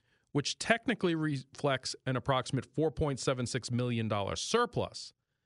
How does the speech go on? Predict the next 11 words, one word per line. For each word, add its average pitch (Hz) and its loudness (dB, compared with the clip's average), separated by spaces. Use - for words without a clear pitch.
However, 170 4
the 135 0
county 165 2
only 143 2
achieves 180 -2
the 175 -2
surplus 170 0
by 127 2
continuing 180 0
as 127 0
revenue, 135 2